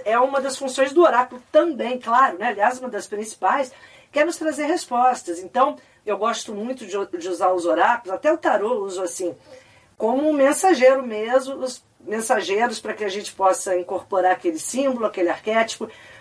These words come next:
E aqui a gente tá fazendo isso, pra trazer à tona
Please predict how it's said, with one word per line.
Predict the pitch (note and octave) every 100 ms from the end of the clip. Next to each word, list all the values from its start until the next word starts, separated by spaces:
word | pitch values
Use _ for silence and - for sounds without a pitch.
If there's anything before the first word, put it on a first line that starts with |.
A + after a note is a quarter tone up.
| - -
E | A3
aqui | B3 A#3
a | A3+
gente | D4+
tá | D#4 D4+
fazendo | D4+ D4 E4 C4+
isso, | A#3+ -
pra | G3 G#3
trazer | C4+ C4 A#3 E3+ C4
à | -
tona | - G3 G#3 C#4